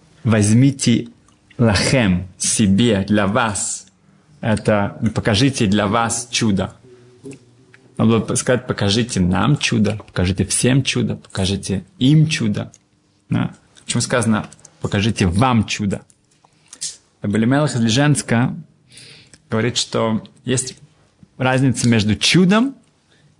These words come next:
и колдовством. Когда человек колду-, занимается колдовством, он знает, что он щас обманывает, он, у него есть какая-то, он манипулирует что-то, для него это ничего особенного. Да?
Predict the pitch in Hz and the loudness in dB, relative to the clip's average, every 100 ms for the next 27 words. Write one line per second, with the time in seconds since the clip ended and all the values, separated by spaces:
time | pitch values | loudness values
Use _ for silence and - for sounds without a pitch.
0 | _ - 127 139 151 151 - _ _ _ | _ -4 0 2 2 -2 -10 _ _ _
1 | _ _ _ _ _ _ _ _ _ - | _ _ _ _ _ _ _ _ _ 0
2 | 127 120 - 110 98 92 - _ _ _ | 2 2 0 -4 -4 -8 -18 _ _ _
3 | _ _ _ _ - 131 156 190 151 135 | _ _ _ _ -6 -2 0 -2 0 2
4 | 120 135 131 107 123 113 123 139 - 120 | 2 2 0 0 0 2 2 2 0 0
5 | 117 - 170 151 - 143 131 170 151 110 | 0 0 0 0 2 0 2 2 0 -2
6 | - - 110 120 127 127 117 107 110 110 | -4 -6 -4 -4 -2 -4 -2 -2 0 0
7 | 107 117 113 113 110 120 120 - 120 120 | -2 -4 -6 -8 -8 -4 -4 -4 -6 -2
8 | 117 - 120 127 135 135 135 131 117 - | -2 -2 0 0 0 0 0 0 -2 -2
9 | 127 143 214 208 - - - 123 131 151 | -4 -2 -4 -6 -16 -10 0 2 2 0
10 | 170 - 123 117 131 135 - _ _ - | 0 -2 0 4 4 2 -4 _ _ -8
11 | - 120 117 131 110 95 95 - _ _ | 0 0 2 2 2 2 -2 -12 _ _
12 | _ _ _ - 117 131 | _ _ _ -6 -4 -4